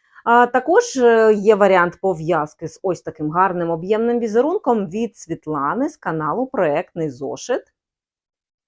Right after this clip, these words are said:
Подвійна пов'язка від Марусі з каналу Марусина скринька рукоділля.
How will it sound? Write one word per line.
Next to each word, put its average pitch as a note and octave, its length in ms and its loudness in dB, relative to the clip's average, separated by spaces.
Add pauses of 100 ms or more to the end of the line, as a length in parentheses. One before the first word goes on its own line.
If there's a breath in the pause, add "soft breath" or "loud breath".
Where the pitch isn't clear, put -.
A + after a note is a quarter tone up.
(240)
Подвійна G#3+ 600 0
пов'язка A3 720 0
від E3 200 -4
Марусі F3 520 -4
з C#4 60 -12
каналу G3+ 600 -2
Марусина E3+ 600 -4
скринька F#3 520 -10
рукоділля. D#3 800 -8